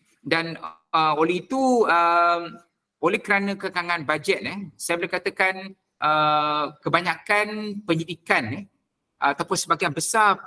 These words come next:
uh, penyidikan pertanian di universiti adalah di peringkat makmal dan memerlukan dana tambahan untuk penyidikan seterusnya di peringkat lapangan. Uh, sehubungan dengan itu, um,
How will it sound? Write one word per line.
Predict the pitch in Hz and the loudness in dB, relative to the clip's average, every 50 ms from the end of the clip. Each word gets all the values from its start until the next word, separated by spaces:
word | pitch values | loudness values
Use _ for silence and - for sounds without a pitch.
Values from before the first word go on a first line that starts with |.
| - | -4
uh, | - 147 147 143 - | 0 0 0 0 -2
penyidikan | - 156 160 165 - 170 | -4 -8 -8 -6 -4 -6
pertanian | 151 - 143 - - 151 151 160 180 185 165 151 139 | -6 -6 -6 -4 -2 -2 -2 0 -2 -2 -2 -2 -4
di | 123 123 143 147 143 143 143 143 | -6 -4 -4 -2 0 0 0 -2
universiti | 139 135 127 147 - - - 190 190 202 214 202 _ _ _ _ _ _ _ | -2 -2 -2 -2 -2 -4 -4 -2 -2 -2 -2 -2 _ _ _ _ _ _ _
adalah | - 151 151 151 156 | 2 2 2 2 0
di | 151 143 143 | 0 -2 -2
peringkat | - - 151 147 147 - - 151 147 147 - _ - | -2 -2 -2 -2 -2 -2 0 0 0 -2 -6 _ -2
makmal | 131 135 - - 127 139 147 135 117 104 101 101 _ _ _ _ _ _ _ _ _ _ - | -2 -2 -2 0 2 2 2 2 2 -2 -8 -10 _ _ _ _ _ _ _ _ _ _ -2
dan | 120 139 147 151 147 147 | 0 0 0 0 -4 -4
memerlukan | 143 139 143 147 156 175 196 214 208 - - 202 202 202 196 160 | -4 -4 -2 -2 -2 0 0 -2 -2 0 0 0 2 2 0 0
dana | 160 160 165 170 180 170 | 0 0 0 0 -2 -2
tambahan | 165 - 165 156 139 147 - - 202 185 156 139 156 175 - _ _ _ _ _ | -2 -2 -6 -4 -4 -4 -2 0 0 0 0 0 -6 -12 -14 _ _ _ _ _
untuk | - 156 - - - 170 156 139 - - | -18 -16 -8 0 2 4 4 4 2 -2
penyidikan | 147 151 151 151 - 170 165 160 | -4 -4 -4 -4 -2 -2 -2 -2
seterusnya | - - - 156 147 - - 165 160 147 120 | -2 -4 -4 -4 -4 -4 -2 -2 -4 -4 -4
di | 135 139 143 | -6 -8 -6
peringkat | - 143 135 - - 113 | -6 -6 -6 -2 -4 -4
lapangan. | - 120 110 - 113 110 104 95 95 - _ _ _ _ _ _ _ _ _ _ _ _ _ _ | -4 -4 -6 -4 -4 -2 -4 -4 -4 -8 _ _ _ _ _ _ _ _ _ _ _ _ _ _
Uh, | - 131 131 139 139 139 139 139 | -2 0 2 2 2 2 2 2
sehubungan | - - 160 156 175 208 254 240 | 0 -2 0 0 2 2 2 0
dengan | 214 208 202 202 | 0 -2 -4 -4
itu, | 202 - - 247 240 226 202 175 156 143 - | -6 -6 -6 -2 0 2 4 4 4 2 2
um, | - 151 151 151 147 147 143 143 139 143 143 143 | 0 2 2 2 2 2 2 2 0 0 -4 -8